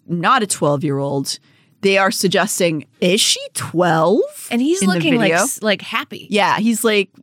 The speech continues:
Speaker 1: his tongue's out. He looks like, like the wolf in the cartoons.
Speaker 2: Gross. But he's the guy that had sex with a woman underage, though.
Speaker 1: That is the woman in this video. That is the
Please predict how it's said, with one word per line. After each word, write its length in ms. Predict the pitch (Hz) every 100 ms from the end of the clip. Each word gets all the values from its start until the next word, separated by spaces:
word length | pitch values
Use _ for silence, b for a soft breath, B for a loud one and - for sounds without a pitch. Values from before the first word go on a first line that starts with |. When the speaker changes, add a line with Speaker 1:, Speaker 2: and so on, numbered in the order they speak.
| 147
Speaker 1:
his 260 | 180 156 -
tongue's 460 | - 180 175 175 175
out. 440 | 170 165 160 - _
He 120 | 175
looks 160 | 170 -
like, 160 | 175 -
like 160 | 156 143
the 80 | 156
wolf 360 | 151 160 160
in 60 | 156
the 80 | 151
cartoons. 640 | - 147 - 156 160 175
Speaker 2:
Gross. 400 | 190 190 180 175
But 120 | 226
he's 240 | 214 330 -
the 100 | 285
guy 200 | 262 226
that 100 | 208
had 140 | 196
sex 340 | - 190 -
with 140 | 202 190
a 60 |
woman 280 | 196 196 202
underage, 520 | 196 185 180 294 233
though. 340 | 185 139 - 220 _
Speaker 1:
That 240 | - 202 214
is 160 | 185
the 120 | -
woman 320 | 160 180 175 165
in 120 | 160
this 160 | 156
video. 400 | 196 170 165 147
That 200 | 139 151
is 160 | 151 147
the 300 | - 151 139